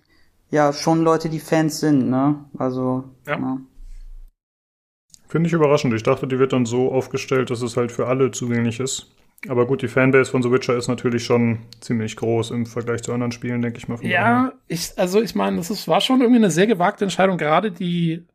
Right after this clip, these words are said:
Speaker 2: die Zeiten so durcheinander zu werfen. Ähm, in den verschiedenen Episoden, vor allem zwischen den Episoden,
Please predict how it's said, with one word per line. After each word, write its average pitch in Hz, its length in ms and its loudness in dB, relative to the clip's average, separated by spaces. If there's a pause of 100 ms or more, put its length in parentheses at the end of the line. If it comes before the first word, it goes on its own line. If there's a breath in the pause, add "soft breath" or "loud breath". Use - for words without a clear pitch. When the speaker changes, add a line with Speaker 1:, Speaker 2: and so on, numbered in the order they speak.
(240)
Speaker 2:
die 160 140 -6
Zeiten 202 480 0
so 135 140 -2
durcheinander 139 480 -4
zu 139 180 -6
werfen. 120 440 -10 (240)
Ähm, 143 800 -6
in 160 140 -4
den 156 100 -4
verschiedenen 175 380 -4
Episoden, 165 420 -4
vor 147 140 -8
allem 135 100 -8
zwischen 175 220 -8
den 165 80 -2
Episoden, 165 580 -2